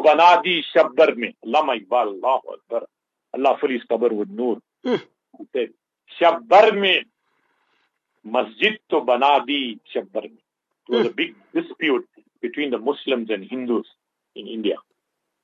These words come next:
Speaker 1: The Muslims is saying, "This is our property. We're gonna build a masjid here." The Hindu said, "We're gonna build a mandir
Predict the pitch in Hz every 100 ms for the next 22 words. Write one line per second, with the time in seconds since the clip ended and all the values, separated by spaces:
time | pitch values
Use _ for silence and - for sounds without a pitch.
0 | _ _ _ _ _ _ _ _ _ _
1 | - 107 123 - 139 123 113 110 123 110
2 | 113 113 - _ _ _ - 127 147 -
3 | 135 - 131 139 151 _ _ _ - 113
4 | 117 107 101 139 120 110 110 98 107 110
5 | - - _ _ _ _ _ _ _ _
6 | _ 110 120 139 131 120 120 98 127 135
7 | 123 113 - 131 123 - 117 123 117